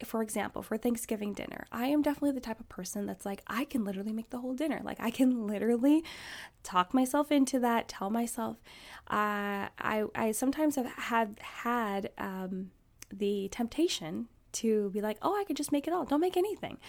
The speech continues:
Um, when I know that making everything for Thanksgiving dinner that's going to feed, um,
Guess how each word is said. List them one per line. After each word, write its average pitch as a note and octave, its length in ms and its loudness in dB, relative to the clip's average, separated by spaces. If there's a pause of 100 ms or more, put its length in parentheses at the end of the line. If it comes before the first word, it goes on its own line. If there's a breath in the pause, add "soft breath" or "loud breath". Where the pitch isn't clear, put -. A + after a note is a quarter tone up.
(400 loud breath)
Um, A3 520 4
when A#3+ 220 4
I B3+ 160 6
know B3 680 4
that A3 180 -2
making A#3 440 -2
everything A3+ 540 -4
for G3+ 180 -4
Thanksgiving G3 640 -6
dinner G3 280 -6
that's F#3+ 220 -6
going F#3 200 -6
to F3+ 100 -10
feed, F3+ 380 -10
um, F#3 500 -10